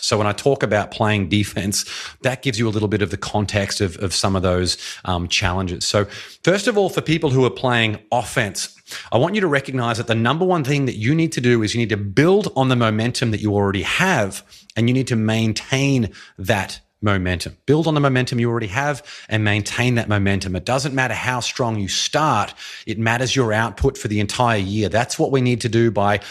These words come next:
harnessing this momentum that you already have. The next part about this is to find people around you who can raise your idea of what's possible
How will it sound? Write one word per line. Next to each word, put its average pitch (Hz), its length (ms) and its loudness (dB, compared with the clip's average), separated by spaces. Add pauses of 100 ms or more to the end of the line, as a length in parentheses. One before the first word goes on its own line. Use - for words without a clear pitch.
harnessing 117 600 0
this 104 200 -2
momentum 107 540 0
that 98 180 0
you 104 140 0
already 95 520 0 (220)
have. 98 420 -6 (480)
The 127 80 2
next 147 280 2
part 170 260 2
about 123 280 0
this 117 260 0
is 107 140 -2
to 117 80 -4
find 151 520 -2
people 135 640 0
around 113 640 0
you 190 280 2 (140)
who 127 140 4
can 113 260 0
raise 127 340 2
your 147 200 4
idea 117 420 2
of 104 220 -4
what's 101 260 -2
possible 120 720 0